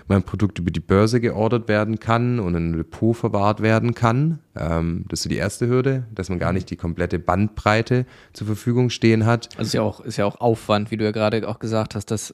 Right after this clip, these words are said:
Speaker 2: quartalsweise ein Wert bestimmt werden muss für einen Fund. Also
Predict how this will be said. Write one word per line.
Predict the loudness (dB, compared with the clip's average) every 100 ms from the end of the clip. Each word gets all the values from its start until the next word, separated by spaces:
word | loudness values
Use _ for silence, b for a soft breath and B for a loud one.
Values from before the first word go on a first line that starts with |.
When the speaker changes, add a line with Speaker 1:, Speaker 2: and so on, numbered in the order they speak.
| -14
Speaker 2:
quartalsweise | -8 -6 0 0 2 2 2 2
ein | 0 0 -2 -4 b b b b -4
Wert | 2 2 2
bestimmt | -2 -4 -4 0
werden | 0 0
muss | -4 -6
für | -8
einen | -8
Fund. | -6 -4 -4 -4
Also | -2 -2 -2